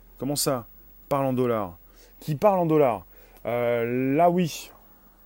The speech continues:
Bah oui, bah oui, mais de toute façon, euh, on est international. Et là, j'ai récupéré un article de, de la Suisse qui nous parle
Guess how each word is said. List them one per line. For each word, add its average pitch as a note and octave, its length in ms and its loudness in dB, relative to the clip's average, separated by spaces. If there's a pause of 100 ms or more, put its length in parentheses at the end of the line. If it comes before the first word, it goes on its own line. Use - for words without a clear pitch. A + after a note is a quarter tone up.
Bah A2+ 240 0
oui, C#3 180 -4
bah F#2+ 180 0
oui, A#2 140 -4
mais A2 120 -4
de - 40 -2
toute F#2+ 160 -14
façon, B2+ 400 -2
euh, F#2+ 240 -2
on G#2 100 -6
est A2+ 60 -6
international. A2+ 840 -2 (440)
Et - 20 -10
là, A2+ 160 -4
j'ai A2 120 -6
récupéré A2+ 440 -6
un A#2 140 -6
article A2+ 420 -6 (240)
de, G2+ 140 -6 (100)
de A2+ 120 -8
la A2 100 -4
Suisse - 520 -6 (340)
qui C3+ 120 -6
nous C3 140 0
parle A2+ 380 0